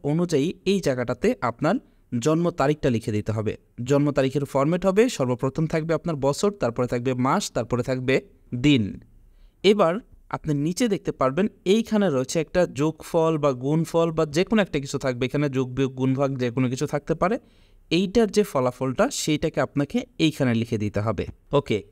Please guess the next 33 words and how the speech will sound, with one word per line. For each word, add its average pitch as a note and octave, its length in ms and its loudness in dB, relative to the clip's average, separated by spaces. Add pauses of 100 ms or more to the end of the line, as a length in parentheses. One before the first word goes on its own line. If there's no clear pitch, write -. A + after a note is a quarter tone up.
তো C#3+ 180 -2
এইখানে A3+ 420 2
আমি E3+ 420 2
জন্ম C#3+ 280 -2
নিবন্ধন F3+ 360 0
কার্ডের C#3+ 300 -2
নাম্বার, C3+ 500 0
জন্ম A#2 300 0
তারিখ C3+ 420 -2 (100)
এবং B2 260 -2 (120)
এইখানে F3 640 0
এই A#2+ 120 -2
যে B2+ 240 -6
উপরের F#3 600 -2
যে F3 440 -2
অঙ্কটা B2+ 460 -6
রয়েছে E3+ 480 0
সেই B2 380 -4
অঙ্কের D3 300 -2 (100)
আনসারটা A#2 480 -2
দিয়ে E3+ 200 2
দিয়েছি। G2 400 -4 (440)
এবার G3+ 240 4
এখানে F3+ 260 2
দেখতে C3+ 220 -2
পাচ্ছেন E3+ 380 -4
এই B2 100 -2
সার্চ - 460 -2
লেখা B2 220 0
রয়েছে, B2 260 0
আপনি B2+ 200 -2
এখান A2+ 200 -2
থেকে C#3 200 -4